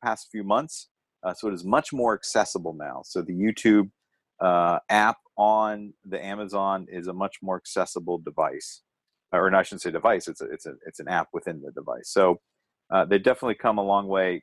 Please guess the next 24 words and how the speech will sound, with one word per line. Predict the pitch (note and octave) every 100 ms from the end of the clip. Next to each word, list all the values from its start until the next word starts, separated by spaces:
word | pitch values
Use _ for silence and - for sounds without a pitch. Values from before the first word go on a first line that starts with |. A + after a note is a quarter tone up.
| -
'cause | F2+
initially | F#2 A2 - G2+ F#2
it | C2+
was | F2
not | F#2 F2
accessible | D#2+ F#2 E2+ E2+ E2 E2
at |
all. | E2+ E2+ F2+ - _ _ _ -
There |
was | F2 -
sort | F#2
of | E2+
a | E2
fight | - F2 D2+
between | F2+ - F2
the | E2
world | E2 E2+
of | E2 E2
Amazon | E2+ F2 E2+ E2 E2
and, | E2 E2 E2+
and | E2 D#2
Alphabet, | D#2+ G2 F#3 - - _ _ _ _ -
uh, | E2+ D#2+ D#2 D#2 -
the, | F2 D2